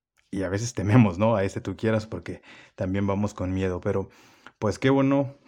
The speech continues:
que podamos compartir un poco acerca de, de la oración. Y como ven, yo siempre pienso que la oración, pues, eh, es ese hablar con el amor. Porque Cristo es el amor. Y entonces,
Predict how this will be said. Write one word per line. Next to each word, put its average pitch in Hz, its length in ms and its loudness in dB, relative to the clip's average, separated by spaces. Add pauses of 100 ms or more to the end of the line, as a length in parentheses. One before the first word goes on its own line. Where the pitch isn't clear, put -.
que 104 120 0
podamos 104 300 2
compartir 107 400 4
un 101 80 2
poco 110 180 2
acerca 110 360 2
de, 98 160 0
de 104 200 0
la 95 120 2
oración. 92 400 2 (400)
Y 113 100 -4
como 104 220 2
ven, 113 180 6
yo 113 140 0
siempre 120 260 0
pienso 110 300 0
que 104 80 -4
la 101 80 2
oración, 110 440 -2 (440)
pues, 101 480 -4
eh, 98 380 0 (420)
es 98 160 -2
ese 107 160 4
hablar 107 260 6
con 107 140 4
el 98 100 0
amor. 87 380 -6 (960)
Porque - 260 -6
Cristo - 300 -4
es 110 100 -4
el 98 120 0
amor. 82 360 -10 (1400)
Y 117 100 2
entonces, 110 520 2